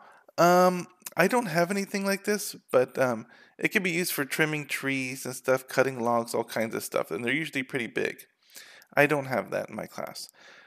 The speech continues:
Coping saw, I don't have one in my class, but it's probably very useful. And the cool thing about this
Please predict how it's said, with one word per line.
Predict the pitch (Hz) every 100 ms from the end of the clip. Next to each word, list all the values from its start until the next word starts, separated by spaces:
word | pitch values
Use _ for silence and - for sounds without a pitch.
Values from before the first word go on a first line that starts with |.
| _ _
Coping | - 190 190 139
saw, | - 101 -
I | 135 131 - -
don't | 170 185 165
have | 135 147 151
one | 170
in | 170
my | 170
class, | - 185 -
but | -
it's | 127 -
probably | - 147
very | 120 120
useful. | 104 110 - 156 156 _ _ _ _ _ _ _ _ - - - -
And | -
the | 135
cool | - 185
thing | 185 185
about | 147 131 -
this | 139 113 -